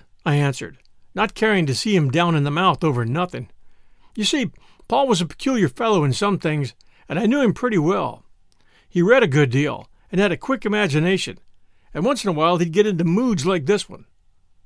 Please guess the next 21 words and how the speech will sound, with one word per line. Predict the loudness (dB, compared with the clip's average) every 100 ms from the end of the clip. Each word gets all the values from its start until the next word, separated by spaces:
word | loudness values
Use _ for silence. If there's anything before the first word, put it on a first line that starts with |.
| -20 _ _ -12
So | -4 0
I | 2
said, | 2 0 0 -6 -14 -20 -20 -20 -20 _ _ _
"The | -2
adventure | 2 0 2 4
hasn't | 4 4 0 0
come | 2 2
yet, | 0 -4 -18 -20 _ -10
so | -4
there's | -2 2
no | 2
use | 2 0
worrying | -2 0 2 0
about | 0 -2 -4
its | -4
being | 0 0
spoiled. | 0 -4 -4 -2 -6 -14 _ _ _ _
For | -4
all | -2 0
we | 0
know, | 0 0 -4 -6